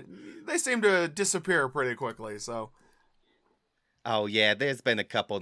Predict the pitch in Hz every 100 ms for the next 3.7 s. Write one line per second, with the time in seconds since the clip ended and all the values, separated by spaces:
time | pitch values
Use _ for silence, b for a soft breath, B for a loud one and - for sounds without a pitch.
0 | 85 104 104 101 95 - - 117 107 98
1 | 92 98 95 92 92 92 - 87 87 87
2 | - 95 90 85 85 85 90 87 87 90
3 | 90 87 87 90 90 92 98